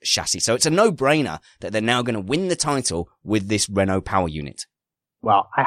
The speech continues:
Speaker 2: have to say, after ha-, after having spent some time with Summers one-on-one and spent some time with Bradley one-on-one, I feel like I'm now qualified to give you the expert answer to this topic, which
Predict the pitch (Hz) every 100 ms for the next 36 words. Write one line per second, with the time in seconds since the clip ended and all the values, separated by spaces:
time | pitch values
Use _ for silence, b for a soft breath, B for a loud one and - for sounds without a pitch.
0 | - 180 190 156 - 131 117 131 139 123
1 | 127 139 - 139 147 143 143 - 165 165
2 | 147 - 147 - 139 - 139 127 131 131
3 | 131 - 160 151 120 127 123 123 113 98
4 | 101 104 110 _ _ _ 165 143 - 139
5 | - 131 - 135 123 120 117 127 147 143
6 | 127 107 101 104 101 104 113 139 208 165
7 | 143 135 143 156 - - 175 190 - 120
8 | 123 131 127 127 143 147 - 165 151 151
9 | 160 120 120 123 101 95 - - 139 120